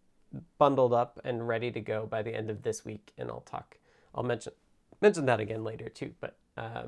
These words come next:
please do it this week if you're gonna do it. Um, if not, that's totally cool too. Um, but I'd love to hear all about it. Next up,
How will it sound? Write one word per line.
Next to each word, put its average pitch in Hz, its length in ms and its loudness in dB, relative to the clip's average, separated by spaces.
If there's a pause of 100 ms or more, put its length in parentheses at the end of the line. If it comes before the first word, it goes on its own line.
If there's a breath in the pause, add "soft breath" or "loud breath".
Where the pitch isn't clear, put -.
please 143 340 -2
do 135 260 -6
it - 140 -2
this 131 180 -4
week 220 240 -8
if 180 100 -10
you're 160 100 -2
gonna 151 180 2
do 139 140 2
it. 139 180 -2 (160)
Um, 120 300 -6 (100)
if - 180 -8
not, 120 300 -4
that's 113 220 -10
totally 117 260 -8
cool - 240 -14
too. - 140 -16 (680 soft breath)
Um, 104 240 -10
but 107 200 -10
I'd 123 120 -6
love 127 180 -2
to 131 40 -6
hear 120 400 -2 (480)
all 117 160 -6
about 190 240 -2
it. - 120 -10 (1700 loud breath)
Next 170 280 0
up, 170 220 0